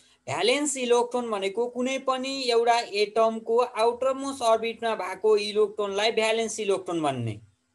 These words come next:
है, कुनै पनि एटमको आउटरमोस्ट अर्बिटमा भएको इलेक्ट्रोन के हुन्छ? भ्यालेन्स इलेक्ट्रोन हुन्छ।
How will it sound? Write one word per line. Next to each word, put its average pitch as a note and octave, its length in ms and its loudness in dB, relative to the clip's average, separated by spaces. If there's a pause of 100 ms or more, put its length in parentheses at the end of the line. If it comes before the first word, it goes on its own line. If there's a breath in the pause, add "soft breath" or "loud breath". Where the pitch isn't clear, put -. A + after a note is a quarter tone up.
(600)
है, C#3+ 320 0 (280)
कुनै A3 220 -2
पनि B3+ 340 -2 (720)
एटमको G3 640 2
आउटरमोस्ट A#3+ 720 0
अर्बिटमा F#3+ 460 -2
भएको D#3+ 320 0
इलेक्ट्रोन E3 440 0
के D3+ 140 -6
हुन्छ? C#3+ 240 -6
भ्यालेन्स F3 580 0
इलेक्ट्रोन C#3 420 -6
हुन्छ। A#2 240 -4